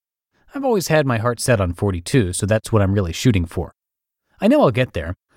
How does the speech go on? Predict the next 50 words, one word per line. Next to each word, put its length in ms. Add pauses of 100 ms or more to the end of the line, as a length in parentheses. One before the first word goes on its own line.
(120)
I'm 80
sure 240
I'm 100
similar 320
to 100
my 120
readers 640
in 160
that 100
I'm 80
not 200
fiscally 460
perfect. 460 (220)
Shocking, 440
I 120
know. 300 (500)
Sometimes 420
I 80
go 140
out 180
and 100
spend 300
twice 320
the 140
amount 240
of 100
everyday 340
dollars 440
on 240
one 320
fancy 320
pants 320
meal 360 (260)
than 100
I 80
spend 280
in 80
a 60
whole 300
week 240
on 160
eating. 260 (580)
Or 200
I 80
take 260
a 60
vacation 480
to 80
South 240
America. 480